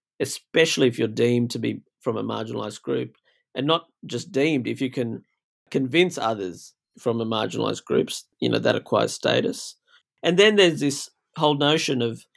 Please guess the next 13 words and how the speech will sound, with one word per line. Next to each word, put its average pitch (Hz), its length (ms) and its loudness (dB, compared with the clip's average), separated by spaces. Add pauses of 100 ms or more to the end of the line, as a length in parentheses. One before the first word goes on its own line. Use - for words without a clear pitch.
(200)
sensitivity 143 640 0
of 104 140 -6
harm. 135 800 0 (260)
And 131 280 0
in 151 100 0
terms 175 220 2
of 131 100 -4
political 139 360 -2
philosophy, 117 460 -4
it's - 140 -8
very 117 160 0
interesting 139 340 -4
because - 320 -8